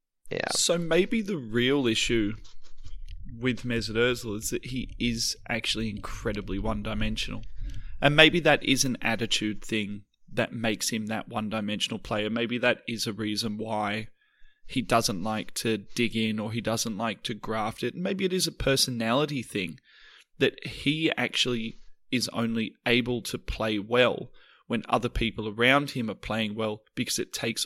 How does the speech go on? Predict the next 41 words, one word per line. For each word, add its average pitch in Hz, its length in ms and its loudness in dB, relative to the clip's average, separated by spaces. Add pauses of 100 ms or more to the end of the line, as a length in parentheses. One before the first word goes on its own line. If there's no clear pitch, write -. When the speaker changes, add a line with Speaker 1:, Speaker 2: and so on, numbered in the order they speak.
(120)
Speaker 2:
all 120 220 0
of 117 120 -6
the 120 180 0
onus 110 380 0
off - 220 -2
him. - 260 -2 (480)
I 131 80 8
think 156 220 -4
that 123 60 -2
Mesut 123 300 4
Ozil 113 340 2
must 110 320 2
suffer - 300 -2
so 139 480 2 (140)
badly 113 480 2
from 107 200 -8
a 107 60 -6
lack 107 340 -4
of 101 160 -8
leadership 110 600 -2 (460)
that 117 140 2
in 135 120 -2
a 127 80 2
lot 131 220 4
of 147 120 -6
ways 113 300 2
he's 117 260 -4
unable 120 880 0 (400)
to 123 100 -2
direct 113 580 0
the - 80 -8
team 123 380 -2
around. 87 440 -4 (480)
And 170 220 6 (100)
I 185 100 6
will 202 120 0
put 175 300 -6
this 131 240 2 (100)
out 113 260 0
there, 113 160 0
Ryan. 104 360 -6